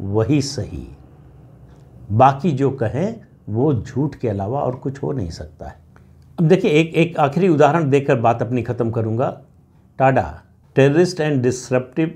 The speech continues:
Activities Prevention Act नाइनटीन एटी सेवन में बना।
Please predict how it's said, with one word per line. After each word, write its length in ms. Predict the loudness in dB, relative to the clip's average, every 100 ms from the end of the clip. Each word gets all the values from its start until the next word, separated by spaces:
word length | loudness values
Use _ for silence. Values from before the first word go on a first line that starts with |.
| -6
Activities 640 | -6 -2 0 0 -2 -4
Prevention 580 | -2 0 2 0 -4 -8 -6
Act 360 | -8 -8 _ -20 _ _ _ _ -4
नाइनटीन 460 | -2 0 -2 -2
एटी 220 | -2 -4
सेवन 300 | -6 -4 -2
में 180 | -4 -6
बना। 280 | -12 -16 -20